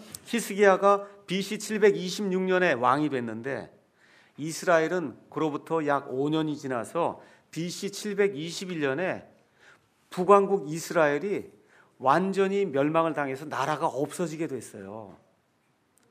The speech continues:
그럼 여러분 한번 생각해 보세요. 하나님께서 열두 지파를 지금 주셔서, 에, 위쪽에 열 지파가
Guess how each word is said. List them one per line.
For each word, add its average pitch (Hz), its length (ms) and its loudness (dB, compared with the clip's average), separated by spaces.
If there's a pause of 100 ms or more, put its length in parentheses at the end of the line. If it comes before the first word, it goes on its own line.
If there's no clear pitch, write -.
(320)
그럼 202 140 0
여러분 196 240 2
한번 196 160 -4
생각해 185 320 -8
보세요. 135 320 -8
하나님께서 180 500 -4
열두 175 380 -4
지파를 160 520 -6 (220)
지금 147 260 -6
주셔서, 123 760 -8 (380)
에, 139 160 -4
위쪽에 196 640 2
열 143 220 2
지파가 175 760 -2